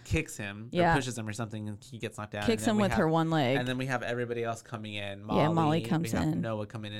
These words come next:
Speaker 1: and then they start tag teaming this guy.
Speaker 2: And they're using all the things that she had thought earlier.
Speaker 1: That
Speaker 2: She,
Speaker 1: they
Speaker 2: we've got
Speaker 1: can.
Speaker 2: the dumbwaiter, we've got the knives, and they're,
Speaker 1: Mm-hmm.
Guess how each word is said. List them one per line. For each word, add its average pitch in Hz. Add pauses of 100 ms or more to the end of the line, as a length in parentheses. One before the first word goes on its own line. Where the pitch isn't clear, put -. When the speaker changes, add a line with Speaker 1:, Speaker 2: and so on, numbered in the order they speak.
Speaker 1:
and 104
then 107
they 104
start 104 (220)
tag 110
teaming 107
this 104
guy. 107
Speaker 2:
And 185
they're 185
using 214
all 185
the 190
things 180
that 165
she 180
had 175
thought 170
earlier. 170
Speaker 1:
That 127
Speaker 2:
She, -
Speaker 1:
they -
Speaker 2:
we've 180
got 160
Speaker 1:
can. -
Speaker 2:
the 175
dumbwaiter, 170
we've 160
got 156
the 180
knives, 190
and 165
they're, 190
Speaker 1:
Mm-hmm. 113